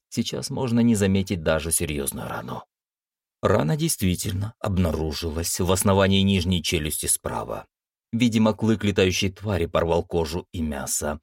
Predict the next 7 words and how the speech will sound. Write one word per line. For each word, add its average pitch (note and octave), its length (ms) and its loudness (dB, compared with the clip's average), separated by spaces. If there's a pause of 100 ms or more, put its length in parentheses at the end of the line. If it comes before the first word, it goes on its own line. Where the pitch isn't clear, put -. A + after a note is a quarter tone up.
(360)
На A#2+ 240 0
ощупь F#2+ 440 -6 (320)
ерунда. G#2 680 -2 (540)
Можно G2 340 4
считать, F2+ 320 0
царапиной D2+ 540 -4
отделался. D2 720 -6